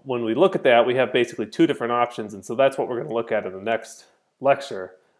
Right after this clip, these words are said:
um, the two ways that we could model this deflection. Then they're slightly different and kind of have slightly different geological, um,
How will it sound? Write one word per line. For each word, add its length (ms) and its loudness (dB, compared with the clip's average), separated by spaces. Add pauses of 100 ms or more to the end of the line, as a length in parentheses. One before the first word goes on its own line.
um, 300 -6
the 80 -10
two 200 -2
ways 340 0
that 80 -4
we 100 -8
could 180 -12
model 400 -2
this 180 -14
deflection. 600 -10
Then 320 -10
they're 100 -4
slightly 480 -2
different 380 -4
and 100 -12
kind 180 -6
of 80 -8 (240)
have 200 -4 (560)
slightly 420 -8
different 360 -10
geological, 840 -4 (420)
um, 440 -8